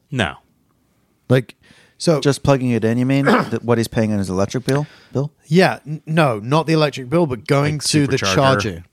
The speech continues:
Speaker 2: Going to the charger,
Speaker 3: I
Speaker 2: right?
Speaker 3: see.
Speaker 2: So if you didn't get, like, free supercharging, right?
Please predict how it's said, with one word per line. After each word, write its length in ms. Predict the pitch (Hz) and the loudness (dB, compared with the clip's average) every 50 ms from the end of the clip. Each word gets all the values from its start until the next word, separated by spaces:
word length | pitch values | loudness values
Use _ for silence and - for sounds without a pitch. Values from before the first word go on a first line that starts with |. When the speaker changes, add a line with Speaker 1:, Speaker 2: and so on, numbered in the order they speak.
| _ | _
Speaker 2:
Going 240 | - 131 135 139 135 | -2 0 0 0 -2
to 140 | 117 139 131 | -2 -2 -2
the 120 | 113 120 117 | 0 -2 -2
charger, 460 | - - 120 110 113 98 - 82 78 - | -2 0 0 0 0 -2 -4 -6 -4 -2
Speaker 3:
I 80 | 113 | 0
Speaker 2:
right? 140 | 107 113 117 | 0 0 0
Speaker 3:
see. 60 | 95 - - - - | -2 -6 -12 -14 -6
Speaker 2:
So 120 | - 127 | -2 -2
if 80 | 120 117 | 0 0
you 100 | 147 156 | 0 2
didn't 200 | 165 185 170 156 | 2 2 0 0
get, 200 | 143 160 156 - | -4 -4 -4 -4
like, 200 | 131 131 127 - | -6 -8 -8 -8
free 420 | - - - - 123 120 113 117 120 | -12 -20 -14 -10 -6 -4 -4 -4 -4
supercharging, 840 | - - 131 117 - 117 - 127 120 120 117 113 131 139 151 156 156 _ _ - | -4 -4 -4 -4 -6 -6 -2 0 0 0 0 0 -2 -4 -4 -6 -10 _ _ -4
right? 240 | 113 120 135 131 | -2 -2 -2 -2